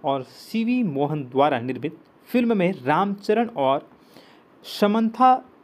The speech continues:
रुथ प्रभु के साथ आदि पिनिसेट्टी, जगपति बाबू, प्रकाश राज, नरेश और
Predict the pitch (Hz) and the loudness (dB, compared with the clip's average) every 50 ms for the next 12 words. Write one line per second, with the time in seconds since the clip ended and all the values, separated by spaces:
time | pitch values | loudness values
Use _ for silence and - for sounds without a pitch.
0 | _ 156 139 147 214 247 - - - - - 165 160 156 220 214 - 185 143 - | _ -6 -2 -2 -2 -2 -2 -6 -12 -4 -2 0 0 0 0 0 0 -2 -2 0
1 | - 165 - 135 - - - - - - - - - - _ _ _ _ _ _ | 0 0 -2 -2 -4 -8 -18 -20 -20 -20 -20 -20 -20 -20 _ _ _ _ _ _
2 | 185 185 196 196 180 190 214 233 240 233 - - - - _ 160 156 160 156 160 | 4 4 4 4 2 -2 -2 -2 -2 -4 -8 -14 -20 -10 _ -4 -2 -2 -2 0
3 | - 175 180 175 175 - 175 214 233 - - - - - _ - 156 127 135 196 | 0 0 0 0 -4 -8 -10 -10 -10 -12 -14 -20 -20 -20 _ -14 -12 0 2 2
4 | 233 226 226 240 226 226 240 214 156 131 123 123 127 151 214 - - - - 160 | 2 4 2 0 0 2 -2 0 2 2 2 2 0 -6 -8 -10 -12 -6 -6 -6
5 | 160 - 220 214 233 233 233 - 156 143 123 123 151 180 175 - - _ _ - | -2 0 2 2 2 2 0 -2 -2 0 0 0 0 -4 -6 -12 -20 _ _ -2
6 | 180 196 196 196 220 247 233 - - - 156 139 139 160 - - | 2 4 4 4 4 2 -2 -4 -6 -2 2 2 2 2 0 -4